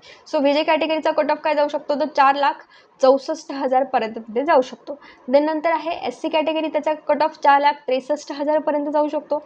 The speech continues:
Then नंतर एसटी कॅटेगरी चार लाख चौसष्ट, चार, सॉरी, सहा लाख चाळीस हजारपर्यंत जाऊ शकतो, कारण एसटीचा कट ऑफ कमीच जातो. Then नंतर एससीबीसीचा कट ऑफ चार लाख सत्तर हजारपर्यंत जाऊ शकतो. So बघा, कट ऑफचा डिक्रीज हा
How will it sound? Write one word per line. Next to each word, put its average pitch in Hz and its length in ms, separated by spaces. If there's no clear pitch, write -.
Then 262 100
नंतर 285 240
एसटी 311 380
कॅटेगरी 320 440
चार 277 180
लाख 285 160
चौसष्ट, 262 680
चार, 285 240
सॉरी, 226 140
सहा 269 480
लाख 311 280
चाळीस 277 280
हजारपर्यंत 226 460
जाऊ 262 260
शकतो, - 360
कारण 269 160
एसटीचा 269 340
कट 247 180
ऑफ 285 160
कमीच 311 300
जातो. 165 260
Then 277 100
नंतर 311 180
एससीबीसीचा 302 600
कट 277 220
ऑफ 277 220
चार 262 160
लाख 269 180
सत्तर 233 340
हजारपर्यंत 220 560
जाऊ 254 120
शकतो. - 340
So 285 120
बघा, 277 160
कट 277 160
ऑफचा 311 240
डिक्रीज 277 400
हा 285 100